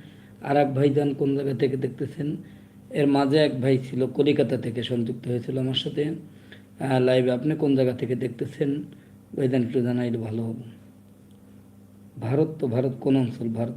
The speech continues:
তো অনেক অঞ্চল। আর আপনাদের কাছে দোয়া প্রত্যাশা থাকবে। আমি অবশ্যই ভারতে যদি আল্লাহ পাক ন্যায় কবুল করে মাহফিলের জন্য, অবশ্যই, আহ, ভারতে যাওয়ার চিন্তা ভাবনা আছে যদি আল্লাহ পাক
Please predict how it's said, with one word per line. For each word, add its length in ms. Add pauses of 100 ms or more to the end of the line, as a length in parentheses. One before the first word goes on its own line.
তো 80
অনেক 260
অঞ্চল। 380 (640)
আর 280
আপনাদের 460
কাছে 260
দোয়া 220
প্রত্যাশা 460
থাকবে। 360
আমি 160
অবশ্যই 640 (680)
ভারতে 340
যদি 220
আল্লাহ 260
পাক 200
ন্যায় 300
কবুল 280
করে 200
মাহফিলের 520
জন্য, 240
অবশ্যই, 580 (640)
আহ, 300
ভারতে 340
যাওয়ার 240 (100)
চিন্তা 260
ভাবনা 180
আছে 300
যদি 220
আল্লাহ 280
পাক 120